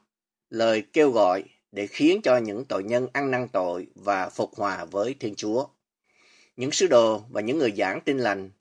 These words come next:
phần lớn khiến cho những người chưa tin Chúa phục hòa với Thiên Chúa. Còn những người chăn và người dạy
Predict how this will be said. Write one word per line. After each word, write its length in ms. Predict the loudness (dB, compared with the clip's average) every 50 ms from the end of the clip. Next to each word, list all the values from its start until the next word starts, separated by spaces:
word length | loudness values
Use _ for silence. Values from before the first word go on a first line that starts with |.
| _ _ _ _ _ _ _ _ -2
phần 200 | -2 -2 2 6
lớn 300 | 6 8 8 6 4 0
khiến 260 | -2 0 0 0 2 2
cho 60 | 0
những 220 | 0 2 0 0
người 220 | 0 0 0 -2 -2 0
chưa 200 | 2 2 2 2
tin 240 | 0 -2 -4 -4 -2
Chúa 300 | -2 -2 0 0 -2 -4
phục 300 | -4 -2 -2 -2 -2 -2
hòa 240 | -4 -4 -4 -4 -4
với 240 | -2 -2 -2 -2
Thiên 200 | -2 -6 -8 -8
Chúa. 320 | -6 -4 -4 -2 -2 -4 -6 _ _ _ _ _ _ _ _ _ _ _ _ _ _ _ _ _ _ _ _ _ _ _ _ -20 _ _
Còn 160 | -2 0 2
những 180 | 2 2 2 4
người 140 | 4 2 2
chăn 300 | 4 4 4 4 4 2
và 120 | 2 2
người 220 | 2 0 -2 -4
dạy 360 | -2 -2 0 0 0 -2 -6